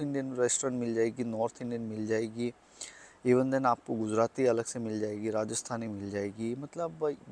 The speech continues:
ये बोल सकते हो डेडिकेटेड जो भी चीज़ आपको इंडिया में एक सिटी में नहीं मिलेगी, एक स्टेट में नहीं मिलेगी, वो सारी चीज़ें आपको दुबई में मिल जाएगी।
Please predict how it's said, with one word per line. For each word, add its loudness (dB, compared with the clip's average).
ये 2
बोल 2
सकते -10
हो -2
डेडिकेटेड 0
जो 4
भी -4
चीज़ -6
आपको 0
इंडिया 0
में -6
एक 4
सिटी 2
में 4
नहीं 4
मिलेगी, -6
एक 4
स्टेट 2
में 0
नहीं 2
मिलेगी, -2
वो 2
सारी 6
चीज़ें -2
आपको -4
दुबई 0
में -2
मिल -4
जाएगी। -6